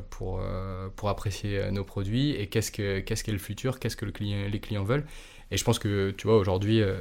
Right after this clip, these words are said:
il y a une, il y a une vraie révolution, euh, dans, dans l'horlogerie, euh, parce que, ok, il y a une, il y a une crise là qui est en train de se passer, il y a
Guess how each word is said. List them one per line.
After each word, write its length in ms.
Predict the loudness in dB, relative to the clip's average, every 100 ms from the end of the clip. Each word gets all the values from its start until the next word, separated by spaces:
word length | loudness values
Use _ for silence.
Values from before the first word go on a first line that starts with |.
| -4
il 60 |
y 80 | 0
a 60 | 4
une, 200 | 4 2 -2 -10 -12 -16 -2
il 40 | 6
y 0 |
a 40 |
une 80 | 6
vraie 220 | 10 12
révolution, 640 | 12 10 8 6 6 6 8
euh, 380 | 6 4 2
dans, 340 | 2 2 2 2
dans 160 | 4
l'horlogerie, 600 | 4 4 4 2 6 6 6
euh, 240 | 4 2
parce 200 | -2 -6
que, 100 | -2
ok, 240 | 0 0 2
il 80 | 2
y 80 |
a 40 | 2
une, 360 | 0 -2 -2 -2
il 40 |
y 60 | 0
a 20 |
une 140 | 0
crise 300 | 0 2 4
là 120 | 2
qui 100 | 0
est 40 | -2
en 40 |
train 160 | -2 -2
de 60 |
se 80 | -2
passer, 480 | -2 -2 2 6 6
il 60 | 6
y 60 |
a 80 | 4